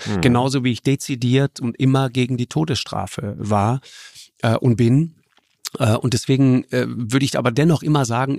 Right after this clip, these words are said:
Speaker 2: äh, da gibt's einen Unterschied zu dem, was da in diesem, in diesem Willkürstaat, in diesem Mafiastaat in Russland passiert. Das ist etwas vollkommen anderes, wenn
Speaker 1: Aus
Speaker 2: du
Speaker 1: der Perspektive von Assange ist der Unterschied nicht so groß wie aus unserer Perspektive.
Speaker 2: Ja,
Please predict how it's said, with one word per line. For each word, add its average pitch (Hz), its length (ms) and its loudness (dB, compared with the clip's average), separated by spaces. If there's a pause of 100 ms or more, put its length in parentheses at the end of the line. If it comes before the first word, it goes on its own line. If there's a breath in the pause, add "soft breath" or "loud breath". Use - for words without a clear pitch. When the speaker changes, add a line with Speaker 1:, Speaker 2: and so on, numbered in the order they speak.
Speaker 2:
äh, - 160 -10
da 127 160 -2
gibt's - 240 -6
einen 139 80 -2
Unterschied 143 560 0 (400 loud breath)
zu - 180 -6
dem, 127 340 2
was 120 360 -2
da 120 160 0
in 113 160 0
diesem, 110 420 0
in 123 140 -6
diesem 107 320 2
Willkürstaat, 123 760 0
in 120 120 -6
diesem 110 180 -4
Mafiastaat 110 640 -2
in 110 100 0
Russland 110 400 -2
passiert. 110 380 -4
Das 143 120 0
ist 143 100 0
etwas - 240 -2
vollkommen 143 800 -2
anderes, 113 500 -2 (460 loud breath)
wenn 131 240 4
Speaker 1:
Aus 127 80 4
Speaker 2:
du 127 60 6
Speaker 1:
der 113 80 4
Perspektive 117 640 0
von 110 200 -2
Assange 113 420 -2
ist 117 120 -6
der 82 100 -2
Unterschied 117 440 -2
nicht 113 160 -2
so 113 100 -2
groß 110 320 0
wie 92 80 0
aus 107 140 -2
unserer 110 400 2
Perspektive. - 440 0
Speaker 2:
Ja, 127 300 0